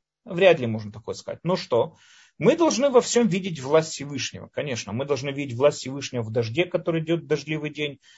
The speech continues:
снег, который падает в снежную погоду, в жару, которая сейчас стоит в Израиле. Во всём мы должны видеть абсолютную власть Всевышнего. Мы должны понимать и до-, до-, донести до себя,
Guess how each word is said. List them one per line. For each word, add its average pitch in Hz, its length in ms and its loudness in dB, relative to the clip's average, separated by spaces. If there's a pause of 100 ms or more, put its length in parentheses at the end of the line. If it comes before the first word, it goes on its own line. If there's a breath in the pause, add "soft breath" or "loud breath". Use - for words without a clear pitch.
(100)
снег, 147 440 0
который 165 340 4
падает 156 380 2
в - 60 -14
снежную 147 420 -4
погоду, 143 540 2
в 110 60 -2
жару, 127 340 6
которая 165 360 2
сейчас 160 300 -2
стоит 156 220 -4
в 143 80 -8
Израиле. 139 460 2 (360 soft breath)
Во 147 100 6
всём 254 260 6
мы 254 80 4
должны 175 280 2
видеть 170 320 -2
абсолютную 147 600 -2
власть 127 300 0
Всевышнего. 127 500 -8
Мы 98 120 -10
должны 113 300 -6
понимать 143 540 0
и 123 40 -10
до-, 110 160 -6
до-, 120 380 -4
донести 123 720 -6
до 135 140 -2
себя, 135 540 2